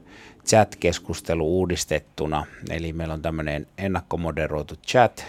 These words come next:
jossa voi, ö, kysyä, esittää mielipiteitä, ää, keskustella toisien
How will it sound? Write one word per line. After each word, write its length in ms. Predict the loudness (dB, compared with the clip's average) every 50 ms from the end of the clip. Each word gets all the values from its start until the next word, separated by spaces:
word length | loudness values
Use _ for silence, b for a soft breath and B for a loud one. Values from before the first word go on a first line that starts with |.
| B B B -12 -8
jossa 480 | -6 -2 -2 -2 -2 -2 -4 -4 -4
voi, 360 | -2 0 2 2 2 0 -2 -6 -12 -12 -10
ö, 160 | -8 -8 -8 -8 -4
kysyä, 480 | -4 -4 -2 0 0 0 2 2 0 -2 B B B B B B B B B B B B -4
esittää 420 | -2 -2 -2 -4 _ 2 2 2
mielipiteitä, 1040 | 2 2 2 2 2 2 2 0 0 -2 -4 -2 2 2 2 2 2 0 -2 -2 -2 -4 _ _ B B B B B B B B 0 2 4
ää, 460 | 4 4 2 2 2 2 0 0 -2 -4 -6 -10 -10 -12 -16 -20 -20 -8 -2
keskustella 640 | 0 0 0 0 -4 -8 -8 -4 -2 -2 -2 -2
toisien 720 | -4 -2 0 0 0 2 0 -2 -2 -2 -2 -2 -4 -6 -10